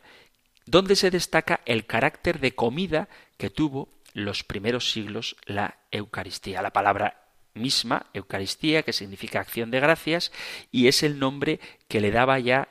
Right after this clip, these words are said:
San Ignacio de Antioquía a principios del siglo segundo. En los relatos de la Última Cena se dice que Jesús dijo la acción de gracias sobre el pan y el vino, y se señala así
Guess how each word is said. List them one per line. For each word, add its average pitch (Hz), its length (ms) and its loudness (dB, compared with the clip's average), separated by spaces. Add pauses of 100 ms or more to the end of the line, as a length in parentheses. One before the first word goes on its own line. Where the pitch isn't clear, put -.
San 104 320 -4
Ignacio 117 460 -6
de 110 160 0
Antioquía 113 720 -4
a 104 100 -8
principios 120 520 -8
del 98 140 -8
siglo 110 360 -4
segundo. 113 640 -8 (260)
En 101 140 -4
los 95 260 -4
relatos 107 640 6
de 98 60 -8
la 95 100 -2
Última 120 320 -4
Cena 107 380 -4 (240)
se - 160 -6
dice 104 260 -2
que - 100 -8
Jesús - 460 -8 (220)
dijo 123 320 -2
la 104 180 2
acción 131 380 -2
de 120 80 -4
gracias 123 440 -2
sobre 101 220 -6
el 95 80 -10
pan 120 300 0 (120)
y 110 120 -2
el 101 120 -2
vino, 127 320 -4 (300)
y 175 120 0
se - 180 4
señala 165 540 4
así 156 340 -2